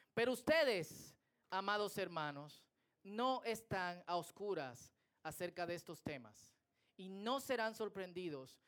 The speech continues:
cuando el día del Señor venga como un ladrón. Pues todos ustedes son hijos de la luz del día. No pertenecemos a la oscuridad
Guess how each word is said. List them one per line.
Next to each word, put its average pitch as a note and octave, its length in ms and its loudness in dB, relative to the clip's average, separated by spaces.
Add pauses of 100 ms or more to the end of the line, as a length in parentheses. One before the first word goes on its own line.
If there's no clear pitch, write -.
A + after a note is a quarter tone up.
(180)
cuando E3+ 260 -2
el E3+ 120 -6
día A#3+ 240 0
del A#3+ 140 -2
Señor F#3 560 -6
venga D#3 500 -4 (180)
como D#3 260 -6
un F3+ 120 -8
ladrón. D3+ 400 0 (920)
Pues F3 260 -2
todos A#3+ 400 4
ustedes E3+ 640 -4 (140)
son F#3+ 460 -2
hijos A#3+ 580 -2 (220)
de E3 160 -6
la E3 120 0
luz G#3+ 560 0 (160)
del F3 220 -8
día. D3+ 420 -6 (380)
No G#3+ 720 0
pertenecemos F3 1200 -4
a D3 80 -6
la D3 80 -4
oscuridad D3+ 760 -4